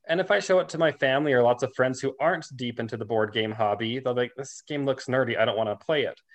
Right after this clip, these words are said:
But if I show them a game about national parks, about flying a hot air balloon, something like that, that's a game that they instantly like, "Oh, this seems kind of interesting and fascinating."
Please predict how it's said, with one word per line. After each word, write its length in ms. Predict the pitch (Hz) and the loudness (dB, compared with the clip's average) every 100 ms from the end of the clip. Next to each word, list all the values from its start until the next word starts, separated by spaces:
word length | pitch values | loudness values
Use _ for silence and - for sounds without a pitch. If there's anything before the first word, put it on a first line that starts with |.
| - _ _ _ | -20 _ _ _
But 120 | 127 | 0
if 140 | 123 | 2
I 60 | 135 | 2
show 140 | 123 | 2
them 160 | 123 120 | 0 0
a 60 | 113 | 0
game 160 | 117 | -2
about 280 | 113 117 117 | 2 2 2
national 520 | 120 117 113 117 107 | 2 2 0 -4 -2
parks, 500 | - 180 170 - - | 2 4 4 -2 -8
about 380 | 117 117 117 120 | -2 0 0 0
flying 360 | - 151 180 190 | 0 2 4 4
a 80 | 170 | 4
hot 200 | 165 - | 4 2
air 160 | 165 | 0
balloon, 360 | 190 135 120 113 | 2 0 0 -4
something 400 | 110 165 170 185 | 2 2 2 0
like 180 | 151 123 | 0 2
that, 300 | 123 147 147 | 2 2 2
that's 240 | 131 151 | 0 0
a 80 | 175 | -2
game 240 | 139 131 | 0 0
that 100 | 127 104 _ _ _ | 0 -6 _ _ _
they 100 | 131 | -2
instantly 460 | 127 147 143 135 131 | 0 -2 -6 -2 0
like, 160 | 127 - | 0 2
"Oh, 160 | 262 | 4
this 180 | 233 226 | 4 0
seems 160 | 247 214 | -4 2
kind 160 | 202 | 2
of 80 | 180 | 2
interesting 540 | 175 185 180 175 175 147 | -2 0 2 4 0 -2
and 140 | 127 | 0
fascinating." 680 | 156 180 - 120 110 104 110 | 2 2 0 -4 -4 -6 -8